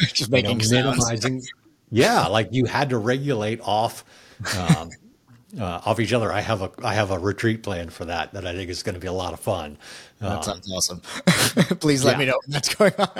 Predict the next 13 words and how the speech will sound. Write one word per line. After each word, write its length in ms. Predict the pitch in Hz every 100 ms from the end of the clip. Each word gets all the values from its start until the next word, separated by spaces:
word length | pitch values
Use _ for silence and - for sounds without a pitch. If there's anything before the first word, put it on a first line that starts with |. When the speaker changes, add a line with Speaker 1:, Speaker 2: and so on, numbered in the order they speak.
| -
Speaker 2:
Oh, 160 | 127
dude, 260 | 101 127 107
it's, 300 | 127 127 -
it's, 340 | 117 113 -
uh, 360 | 123 101 87 90 - - - -
yeah, 300 | 104 95 80 -
it, 200 | 117 113
I 80 |
think 220 | 107 131 120
it 140 | 127
will 180 | 113 101
be, 440 | 110 101 92 87 -
um, 380 | 101 92 76 73